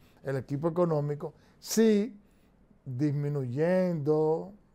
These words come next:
el impuesto sobre la renta, aumentando la base imponible, disminuyendo el itebi, aumentando la base imponible, toda la pro-, eh, eh, la propuesta que hay, eh, ah,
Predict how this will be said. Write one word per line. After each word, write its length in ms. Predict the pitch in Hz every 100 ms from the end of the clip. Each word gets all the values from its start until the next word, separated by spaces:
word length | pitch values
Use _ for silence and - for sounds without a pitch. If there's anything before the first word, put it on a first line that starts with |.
| _ _ _ _ _ _ _ _ _ _ _ _
el 240 | 139 135 135
impuesto 320 | 127 139 143
sobre 260 | 139 139
la 120 | 135 120
renta, 760 | 120 160 170 147 139 143 143 - _ _ _ _ _ _ _ -
aumentando 760 | 135 143 139 117 143 147 147
la 120 | 143
base 340 | 135 135 123 131
imponible, 960 | 127 120 123 160 180 170 151 151 143 - - _
disminuyendo 1200 | 156 160 147 151 139 127 156 165 160 156 151 135 - _ _ -
el 160 | 143
itebi, 480 | 143 120 160 175 175
aumentando 560 | 160 143 131 131 151 151
la 60 |
base 240 | 147 143 131
imponible, 580 | 135 135 151 180 160 143
toda 360 | 147 180 196
la 200 | 190 160
pro-, 220 | - 165 - -
eh, 180 | 147 135
eh, 180 | 143 127 - _ _
la 160 | - 147
propuesta 500 | 147 127 151 151 156
que 200 | 147 156
hay, 240 | 131 120 - _ _ _ _ _ _ -
eh, 180 | 151 170
ah, 180 | 160